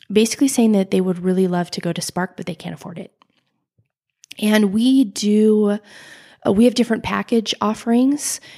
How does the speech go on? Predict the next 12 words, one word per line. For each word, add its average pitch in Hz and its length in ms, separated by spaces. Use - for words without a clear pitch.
In 202 100
fact, 185 240
our 202 100
packages 190 460
start 175 220
at - 120
four 180 200
ninety-nine, 165 580
and 160 80
that's 170 280
all 170 180
inclusive. - 800